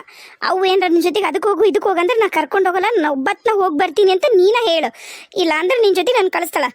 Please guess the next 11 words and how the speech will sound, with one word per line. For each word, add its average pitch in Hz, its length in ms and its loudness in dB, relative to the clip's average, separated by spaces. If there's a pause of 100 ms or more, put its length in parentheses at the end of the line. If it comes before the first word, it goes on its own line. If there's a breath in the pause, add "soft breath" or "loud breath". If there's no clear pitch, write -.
(320 loud breath)
ಎಷ್ಟು 480 380 0
ಅವಮಾನ 508 280 2
ಆಗತ್ 508 180 -4
ಗೊತ್ತೇನೋ 392 340 0
ನನಗ? 320 340 0
ನಿನ್-, 403 500 4
ನಿನ್ನನ್ನ 466 340 2
ನನಗ್ 403 280 0
ಅಣ್ಣ 494 180 -2
ಅಂತ 480 160 -4
ಹೇಳಕ 415 320 -2